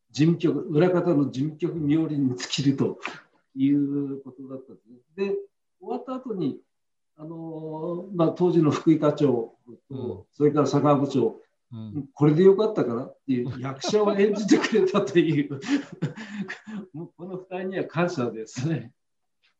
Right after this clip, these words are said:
Speaker 2: まあ、あの、長野、岩手あたりで全国大会があっ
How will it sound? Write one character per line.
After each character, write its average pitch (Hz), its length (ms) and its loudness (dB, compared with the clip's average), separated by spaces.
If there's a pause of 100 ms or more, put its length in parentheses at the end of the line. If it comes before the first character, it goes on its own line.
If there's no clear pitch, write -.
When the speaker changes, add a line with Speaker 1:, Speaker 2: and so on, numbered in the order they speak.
(260)
Speaker 2:
ま 127 360 -6 (100)
あ、 123 100 -8
あ 123 40 -6
の、 120 480 -6 (680)
長 143 420 -6
野、 117 380 -8 (100)
岩 139 340 -4
手 113 340 -8
あ 110 100 -8
た 123 120 -8
り 107 80 -10
で 98 120 -14
全 104 180 -14
国 95 140 -20
大 120 180 -8
会 104 140 -12
が 95 280 -16
あ 117 100 -12
っ - 80 -14